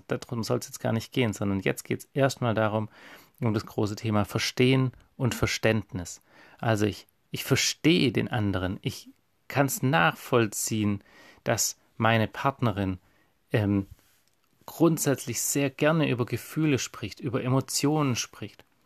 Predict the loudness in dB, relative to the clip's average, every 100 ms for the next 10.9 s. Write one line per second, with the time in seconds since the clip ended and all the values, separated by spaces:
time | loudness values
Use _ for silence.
0 | _ -20 -20 _ _ 0 4 4 2 -4
1 | -4 -6 -4 -4 -6 -6 -6 -2 0 0
2 | -2 -6 _ _ -8 -8 0 0 0 -2
3 | -2 2 2 2 -4 -2 2 2 0 -6
4 | _ _ _ _ 2 4 4 2 2 2
5 | 0 -10 -8 -4 -4 -6 -8 -4 -2 -2
6 | -4 -10 _ -10 -4 0 0 0 -4 -4
7 | -4 -4 -4 -4 -2 -2 -4 -4 -2 -2
8 | -4 -4 -4 -4 -8 -14 _ -20 -20 -20
9 | -20 -20 -10 -10 -8 -2 0 0 -4 -6
10 | -18 _ 0 2 2 -2 -4 -6 -8